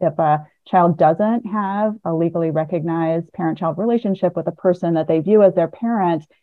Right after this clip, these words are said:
it could mean that they could be cut off from that person, uh, permanently and abruptly if the family breaks apart. It could mean that the child isn't entitled to child support through that person.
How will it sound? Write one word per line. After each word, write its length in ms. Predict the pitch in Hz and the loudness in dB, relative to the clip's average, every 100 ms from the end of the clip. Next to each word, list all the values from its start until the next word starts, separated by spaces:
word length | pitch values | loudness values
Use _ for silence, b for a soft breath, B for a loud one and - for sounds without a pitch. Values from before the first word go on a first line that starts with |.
| _ | _
it 120 | 143 | -8
could 220 | - 208 185 | -2 0 0
mean 400 | 185 190 196 180 | 0 0 0 0
that 120 | 175 | 0
they 120 | 165 | -2
could 180 | 170 151 | -4 -6
be 80 | 156 | -8
cut 240 | - 151 | -8 -2
off 280 | 165 226 226 | 2 2 0
from 180 | 226 214 | 0 0
that 200 | 214 - | -2 -6
person, 680 | 220 214 - 214 214 226 220 b _ - | -8 -8 -4 -2 0 0 -2 b _ -8
uh, 120 | - | -8
permanently 840 | - 180 196 262 269 269 277 285 | -2 0 2 0 0 -2 -2 -2
and 140 | 170 156 | -4 -4
abruptly 840 | 151 151 160 - 247 269 277 277 _ _ | -4 -6 -6 -2 0 0 0 -4 _ _
if 220 | 180 175 | 2 2
the 380 | 156 175 170 151 - | 0 2 2 0 -2
family 320 | 180 170 170 | -4 -2 -4
breaks 340 | 160 151 151 | -4 -8 -8
apart. 560 | - - 196 196 185 - _ _ | -10 -2 2 4 2 0 _ _
It 80 | - | -6
could 200 | 196 175 | -2 0
mean 260 | 170 170 175 | 2 2 0
that 120 | 156 | -2
the 80 | 151 | -6
child 460 | - 160 160 160 - | -4 0 2 0 0
isn't 380 | 170 170 160 | -4 -2 -6
entitled 600 | 160 156 - 151 - - | -6 -8 -6 -6 -6 -8
to 80 | - | -12
child 440 | - - 196 226 226 | -16 -4 -2 0 -2
support 440 | 226 226 220 214 | -8 -4 -4 -6
through 160 | - 214 | -6 -4
that 200 | 202 202 | -4 -6
person. 720 | - 214 - 208 208 202 202 | -8 -8 -6 -4 -4 -4 -8